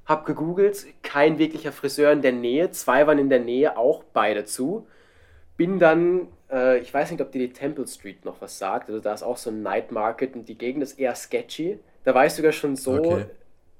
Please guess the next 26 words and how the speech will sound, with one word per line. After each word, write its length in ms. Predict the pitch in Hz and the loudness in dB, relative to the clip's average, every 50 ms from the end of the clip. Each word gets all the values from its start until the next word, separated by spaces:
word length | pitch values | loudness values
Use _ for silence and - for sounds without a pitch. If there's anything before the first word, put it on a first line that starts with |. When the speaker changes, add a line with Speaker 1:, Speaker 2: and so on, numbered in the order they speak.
| - _ _ - - | -20 _ _ 2 2
Speaker 1:
desperate, 440 | 131 131 131 - - - 170 160 | 2 2 2 -2 -6 -6 -6 -4
dass 180 | - 135 131 - | -4 -6 -6 -6
ich 180 | 139 131 - - | -10 -10 -8 -6
irgendwo 280 | 165 175 175 160 151 143 | -4 -4 -2 0 2 2
in 80 | 135 | 0
den 40 | 131 | 0
zweiten 360 | - - - 131 131 - 135 123 | -2 -2 -2 -2 -2 -2 -6 -10
Stock 360 | - - 143 156 - - - | -8 -4 -4 -4 -4 -6 -12
reingegangen 420 | 101 104 101 104 101 98 101 110 | -12 -10 -10 -8 -6 -6 -4 -4
bin, 100 | 123 131 | -4 -4
so 200 | 131 - 117 113 | -4 -6 -8 -6
wo 100 | 120 127 | -6 -6
so 100 | 123 123 | -4 -4
auf 120 | 120 - - | -6 -6 -6
einem 200 | 120 113 117 120 | -10 -10 -8 -8
Mini-Schild 580 | 143 165 170 160 - - - 151 160 165 165 - | -6 -6 -6 -6 -8 -8 -6 -6 -6 -8 -8 -12
gestanden 480 | - - - 107 104 104 - - 113 | -14 -8 -6 -6 -6 -6 -8 -10 -8
ist, 180 | 120 123 - - | -8 -8 -10 -12
Friseur. 640 | - - 123 113 - - 113 113 113 143 185 - - - _ _ _ _ _ _ - - _ _ _ _ _ _ _ _ - | -12 -12 -10 -10 -6 -2 -2 0 0 0 -4 -6 -10 -20 _ _ _ _ _ _ -20 -20 _ _ _ _ _ _ _ _ -6
Äh, 280 | - 120 117 120 120 117 - - _ _ _ _ _ _ _ _ _ _ | -2 0 0 2 0 0 -2 -6 _ _ _ _ _ _ _ _ _ _
ich 180 | - 131 - 151 | -12 -8 -2 -2
hab 240 | 143 139 - - - _ | -2 -2 -2 -6 -12 _
angeläutet, 880 | - 143 160 160 160 170 151 151 147 147 151 147 - 202 226 220 - - - - _ _ _ _ _ - | -2 0 2 2 2 2 2 4 4 4 4 2 2 0 -2 -2 -4 -18 -20 -20 _ _ _ _ _ -4
keiner 260 | - 147 139 139 120 | 2 2 4 4 6
aufgemacht, 800 | 127 135 135 - 160 151 160 165 - - - - - - - _ - | 4 4 2 2 -2 0 0 0 0 -2 -6 -16 -18 -18 -18 _ -10
äh, 240 | 120 120 123 123 | -6 -4 -4 -4